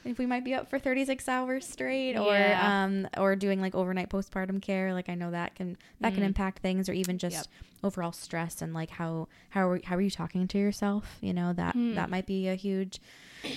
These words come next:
Speaker 1: a huge thing to kind of reframe, um, because, yeah, it can be, it can be tough.
Speaker 2: Yeah,
Speaker 1: Mm-hmm.
Speaker 2: definitely.
Speaker 1: Yeah.
Speaker 2: Yeah, for sure.
Speaker 1: Yeah. So,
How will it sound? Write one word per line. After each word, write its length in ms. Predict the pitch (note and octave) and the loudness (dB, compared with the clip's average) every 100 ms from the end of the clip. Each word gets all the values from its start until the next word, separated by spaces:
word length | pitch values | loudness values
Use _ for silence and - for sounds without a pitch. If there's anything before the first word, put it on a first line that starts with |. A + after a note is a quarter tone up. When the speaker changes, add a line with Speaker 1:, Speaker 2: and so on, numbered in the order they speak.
| - - G#3 | -10 -10 -6
Speaker 1:
a 60 | |
huge 260 | G3+ A3 - | 0 0 0
thing 180 | G#3 G3 | -2 -2
to 100 | G3+ | -4
kind 240 | G3 F#3 | -4 -2
of 160 | F3 F#3+ - | -2 -4 -8
reframe, 720 | F#3+ F#3+ - E3+ F3 A3+ B3+ | -4 -2 -2 0 2 2 0
um, 600 | A#3+ F#3 F3 E3+ F3 F#3 - - | 2 4 4 2 0 -2 -6 -6
because, 420 | F3+ F3 E3+ - | -2 -2 -2 -2
yeah, 220 | F#3 E3+ F3 | -2 -2 -8
it 80 | |
can 140 | - F3+ | -6 -6
be, 260 | E3+ F3+ - _ _ _ - | -4 -6 -10 _ _ _ -8
it 40 | |
can 100 | D4 | -6
be 200 | D4+ C#4+ | -6 -10
tough. 400 | - G#3+ - - - - | -10 -10 -12 -20 -20 -14
Speaker 2:
Yeah, 300 | A3 G3 D#3 | -10 -8 -10
Speaker 1:
Mm-hmm. 180 | - G#3 | -12 -6
Speaker 2:
definitely. 540 | B3 - E3 D#3+ D#3 _ - | -4 -4 -12 -12 -14 _ -6
Speaker 1:
Yeah. 180 | A3+ F#3+ - | -6 -6 -10
Speaker 2:
Yeah, 240 | E3+ D#3 | -12 -12
for 160 | - F3 | -14 -14
sure. 360 | - F#3 F#3 _ - - - - | -12 -14 -16 _ -20 -20 -16 -4
Speaker 1:
Yeah. 260 | A3+ G3+ F3+ | 0 0 -2
So, 480 | - G#3+ G#3 G3+ | 2 6 8 6